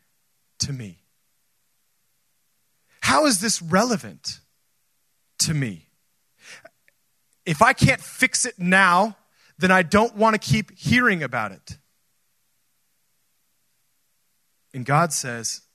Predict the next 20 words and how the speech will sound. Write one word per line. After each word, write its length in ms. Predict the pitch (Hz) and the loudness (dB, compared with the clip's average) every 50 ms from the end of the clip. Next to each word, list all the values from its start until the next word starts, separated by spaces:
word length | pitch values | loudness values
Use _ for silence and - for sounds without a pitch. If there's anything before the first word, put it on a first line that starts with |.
| _ _ _ _ _ _ _ _ _ _ _ _ _ _ _ _ _ _ _ _ _ _ _ _ _ _ _ _ | _ _ _ _ _ _ _ _ _ _ _ _ _ _ _ _ _ _ _ _ _ _ _ _ _ _ _ _
"Son, 300 | - - - 151 143 139 | -10 -8 -6 -6 -6 -6
I 100 | 139 139 | -6 -6
don't 180 | 139 143 120 127 | -8 -8 -10 -12
need 260 | 127 139 185 - - | -10 -10 -10 -12 -12
you 80 | 123 | -16
to 80 | 104 95 | -16 -18
do 240 | - - 101 95 95 | -18 -16 -16 -16 -16
anything 300 | 90 87 - 98 92 92 | -16 -18 -18 -18 -18 -18
about 260 | 85 90 90 87 - | -18 -18 -18 -18 -18
this. 500 | 95 87 85 - - - - - - - _ _ _ _ _ _ _ _ _ _ _ _ _ _ _ _ _ _ _ _ _ _ _ _ _ _ _ _ _ _ | -20 -18 -14 -14 -14 -12 -14 -16 -18 -20 _ _ _ _ _ _ _ _ _ _ _ _ _ _ _ _ _ _ _ _ _ _ _ _ _ _ _ _ _ _
What 120 | - 127 117 | -14 -12 -12
I 60 | 110 | -10
want 280 | 110 123 170 196 - - | -8 -8 -8 -8 -10 -12
for 140 | - 120 | -16 -18
you 200 | 107 104 107 104 | -16 -14 -14 -12
is 120 | 101 - - | -10 -10 -10
to 100 | - 101 | -10 -10
shut 260 | - - 123 - - | -12 -12 -12 -14 -14
your 100 | 117 110 | -16 -12
mouth 680 | 110 120 143 135 110 104 110 123 - - - - _ | -8 -6 -6 -6 -8 -10 -14 -18 -20 -20 -20 -20 _